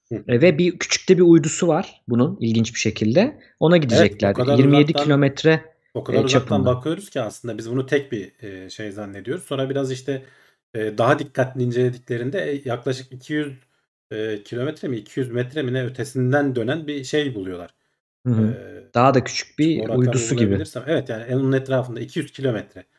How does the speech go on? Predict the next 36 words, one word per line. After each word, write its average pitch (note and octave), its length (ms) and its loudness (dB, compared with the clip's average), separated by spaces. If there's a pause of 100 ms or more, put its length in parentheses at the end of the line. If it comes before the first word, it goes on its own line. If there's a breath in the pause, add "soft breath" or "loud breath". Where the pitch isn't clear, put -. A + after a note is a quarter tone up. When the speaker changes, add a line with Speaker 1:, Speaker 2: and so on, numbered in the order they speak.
(420)
Speaker 2:
Hı. C3 60 -2
Speaker 1:
e, G2+ 340 -10
etrafında B2+ 600 -2
dönen C#3 400 -8
bir - 180 -4
uydusu B2+ 440 0
gibi A#2+ 280 -6
bir C#3 60 -6
şey B2+ 240 -2
var. - 180 -6 (420)
Muhtemelen C#3 560 -2
hani C3 200 -4 (100)
hem D3 200 2
ona B2 200 2
hem B2+ 140 -2
onu B2 180 -4
ikisini B2 420 -4
de B2 40 0
yakınından A#2 580 -4 (100)
geçerekten, A#2 640 -2 (460 soft breath)
e, A2+ 220 -2
inceleyecekler. B2 840 2 (240 soft breath)
Sonrasında D3+ 580 4
belki C#3 300 2
dokuz C#3 240 0
oldu A#2+ 200 6
şimdi. G2 200 -8
Sekizde G#2+ 460 -6
dokuz A2+ 260 -4
oldu G#2+ 180 -4
geçen G2+ 280 -4
sene G2+ 220 -6
fırlatırken. A#2 480 -4
Sekize C3 400 2
hedefleyerek G2+ 560 -2
gönderdiler. F#2 580 -8